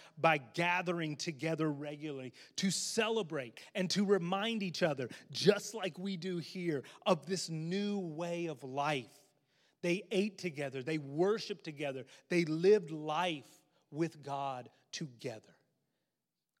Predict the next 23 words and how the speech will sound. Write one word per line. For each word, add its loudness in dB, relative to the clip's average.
A 2
large 2
part 0
of -4
the -4
New -2
Testament -8
is -4
made -2
up -2
of -8
these -8
letters 0
to -2
these -2
churches, -6
written 6
by 2
apostles, -4
leaders 2
appointed -2
by 0
Jesus. -4